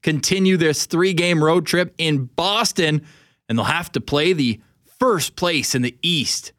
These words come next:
Boston Bruins without their top center. Mark Scheifele has been ruled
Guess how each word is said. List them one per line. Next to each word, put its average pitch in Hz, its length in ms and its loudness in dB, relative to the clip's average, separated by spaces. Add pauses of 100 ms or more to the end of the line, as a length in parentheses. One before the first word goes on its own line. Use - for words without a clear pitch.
(200)
Boston 131 480 0
Bruins 127 360 0
without 131 460 -2
their 123 140 0
top 127 320 -2
center. 143 280 0
Mark 135 280 0
Scheifele 160 540 0
has 143 140 0
been 127 200 -2
ruled 131 320 0